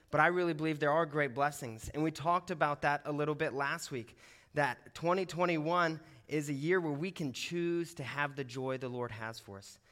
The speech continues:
'Cause Lord knows twenty twenty was difficult. Amen? It was difficult. And something the pastors and I realized through that pandemic was that this church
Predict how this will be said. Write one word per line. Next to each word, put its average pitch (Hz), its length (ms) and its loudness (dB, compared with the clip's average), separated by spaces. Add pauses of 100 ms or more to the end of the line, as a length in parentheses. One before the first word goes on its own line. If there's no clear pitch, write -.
(200)
'Cause 123 160 -10
Lord 170 320 2
knows 170 320 4
twenty 170 300 0
twenty 165 320 -2
was 127 180 -6
difficult. 120 560 -6
Amen? 139 500 -2 (720)
It 147 80 -4
was 151 220 -2
difficult. 127 520 -4 (440)
And 175 160 0
something 254 320 2
the 196 80 6
pastors 185 500 2
and 170 80 6
I 156 100 8
realized 160 720 6
through 196 400 4
that 151 400 4 (220)
pandemic 156 640 2
was 147 320 -2
that 135 380 2
this 208 520 -2 (160)
church 220 580 -2